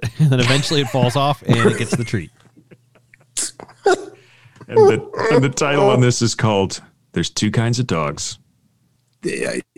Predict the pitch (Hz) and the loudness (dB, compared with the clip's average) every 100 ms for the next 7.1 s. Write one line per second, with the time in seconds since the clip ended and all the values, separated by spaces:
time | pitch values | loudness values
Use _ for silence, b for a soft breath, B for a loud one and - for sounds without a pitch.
0 | - - 151 147 156 135 107 - - - | -10 0 4 4 4 2 2 0 0 4
1 | 190 233 269 254 247 - 262 262 - 226 | 4 4 4 2 0 -2 -2 -2 -4 -4
2 | 240 233 247 - 156 185 180 196 196 208 | -4 -4 -4 -6 -6 -4 -6 -6 -4 -4
3 | 180 - 123 156 180 220 247 233 _ _ | -4 -2 0 2 0 -2 -4 -8 _ _
4 | _ _ - 127 104 92 - - 110 110 | _ _ 2 2 2 -2 -8 -2 0 0
5 | - 110 170 208 135 160 247 285 247 _ | 2 2 2 0 -2 -2 -2 -4 -8 _
6 | _ _ _ _ _ _ - 107 139 214 | _ _ _ _ _ _ -2 2 2 2